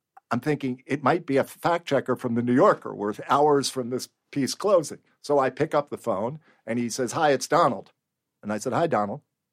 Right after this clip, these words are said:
And I'm fumbling to see if I can find on my phone, as a technical idiot, how to record this. But I couldn't find it, and I'm driving, and I might have slammed into a wall if I did. And he goes, "So I heard, uh,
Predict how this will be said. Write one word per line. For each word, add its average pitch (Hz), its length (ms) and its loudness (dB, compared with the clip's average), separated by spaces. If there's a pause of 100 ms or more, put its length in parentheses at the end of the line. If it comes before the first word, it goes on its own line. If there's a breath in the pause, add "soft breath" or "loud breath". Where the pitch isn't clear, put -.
And 117 120 -2
I'm 117 140 0
fumbling 123 920 -2
to 107 80 -12
see 127 180 -4
if 120 100 0
I 123 120 0
can 104 160 -6
find 120 340 -2
on 110 120 0
my 101 160 -2
phone, 104 480 -2
as 101 220 -10
a 104 280 -12 (300)
technical 107 640 -8 (340)
idiot, 107 480 -4 (340)
how 135 140 -4
to 113 60 0
record 107 460 2
this. 87 300 -10 (760)
But - 100 -10
I 101 40 -8
couldn't 107 240 -4
find 92 340 -6
it, 101 80 -8
and - 80 -14
I'm 90 100 -8
driving, 92 540 -2
and 90 80 -14
I 95 60 -10
might 95 160 -6
have - 80 -14
slammed 98 360 -4
into 98 160 -4
a 98 140 0
wall 104 320 2
if 90 140 -10
I 104 100 -6
did. 92 320 -10 (760)
And 127 540 4
he 127 140 -6
goes, 131 540 2
"So 160 260 4
I 143 140 4
heard, 165 360 2
uh, 156 320 2